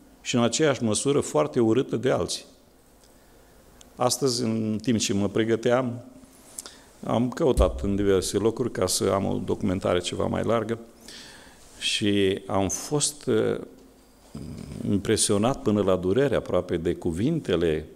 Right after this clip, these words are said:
extrem de grele pe care unii le aruncă împotriva acestei traduceri.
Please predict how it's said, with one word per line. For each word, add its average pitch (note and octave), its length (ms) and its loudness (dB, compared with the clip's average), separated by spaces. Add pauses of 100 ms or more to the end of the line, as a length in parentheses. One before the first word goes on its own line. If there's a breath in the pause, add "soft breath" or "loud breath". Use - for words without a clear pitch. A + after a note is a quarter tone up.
(100)
extrem C#3+ 580 0
de G#2+ 120 4
grele A#2 380 0
pe F#2 120 -4
care F#2 240 0
unii G#2 280 0
le F2+ 120 2
aruncă G2+ 340 0
împotriva F2 520 0
acestei F2 400 0
traduceri. - 580 -4